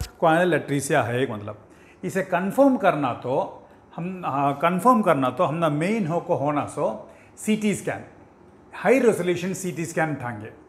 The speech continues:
उठाते ही ये एक मैं रखा हूँ, ये साइड में कंप्लीट हो को हड्ड रखो बंद रख, बंद हो को है, अब एक साइड, आ, खुला है, मतलब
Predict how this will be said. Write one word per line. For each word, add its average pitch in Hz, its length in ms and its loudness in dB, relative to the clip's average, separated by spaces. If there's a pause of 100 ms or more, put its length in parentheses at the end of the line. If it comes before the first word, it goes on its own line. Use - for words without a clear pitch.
(340)
उठाते 202 340 2
ही 196 200 2
ये 196 200 6
एक 175 680 -6
मैं 160 160 0
रखा 147 260 -2
हूँ, 139 300 -6 (320)
ये 196 100 4
साइड 185 360 0
में 175 360 0
कंप्लीट 175 500 0
हो 147 100 0
को 202 480 0
हड्ड 175 280 2
रखो 143 360 2
बंद 143 320 -2
रख, 127 240 -6
बंद 143 280 -2
हो 127 100 -4
को 135 140 -4
है, 113 160 -8 (420)
अब 160 140 4
एक 240 120 8
साइड, 135 320 -2
आ, 147 1000 -4
खुला 170 320 2
है, 113 160 -6 (460)
मतलब 214 480 0